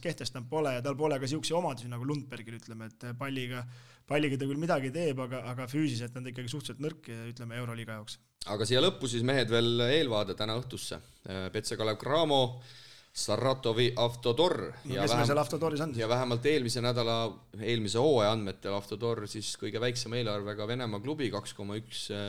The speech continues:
Speaker 2: miljonit olevat see number olnud. Põhiküsimused ilmselt, kuidas tullakse toime ilme Kamari Murphyta seal korvi all, Avtodori esimene mäng sel hooajal. Peatreener, makedoonlane Emil Raikovski,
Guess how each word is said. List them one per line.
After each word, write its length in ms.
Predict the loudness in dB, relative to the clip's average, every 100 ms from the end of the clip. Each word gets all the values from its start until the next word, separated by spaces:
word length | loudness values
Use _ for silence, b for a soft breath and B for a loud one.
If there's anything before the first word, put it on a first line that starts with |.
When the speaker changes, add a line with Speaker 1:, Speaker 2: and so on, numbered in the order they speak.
| -2
Speaker 2:
miljonit 720 | -2 2 2 0 -4 -14 -14 B B B B -6
olevat 300 | -2 0 -2
see 100 | -2
number 460 | -2 -2 -2 -2 -2 -4 -2 2
olnud. 540 | 2 4 0 -2 0 0 0 B B B B 2
Põhiküsimused 720 | 4 4 4 4 4 4 4
ilmselt, 540 | 2 2 -2 -2 -2 0 2 0
kuidas 240 | -2 -2
tullakse 380 | 0 -2 -2 0
toime 320 | 2 2 0
ilme 220 | -2 -2 -4
Kamari 380 | -4 -2 0 0
Murphyta 380 | -2 -6 -8 -4
seal 140 | -4
korvi 320 | 0 0 0 0
all, 140 | 0
Avtodori 560 | -2 -4 0 0 2 0
esimene 400 | 0 -2 -2 -2
mäng 240 | -2 -2
sel 240 | -2 -2
hooajal. 560 | 0 0 2 2 0 -4 _ _ _ _ _ _ -10 -6 2
Peatreener, 840 | 4 4 2 0 0 -2 -2 -2 -2
makedoonlane 640 | -4 -4 -2 -2 -2 -2
Emil 220 | -4 -4
Raikovski, 800 | -4 -4 0 0 0 -4 -2 -2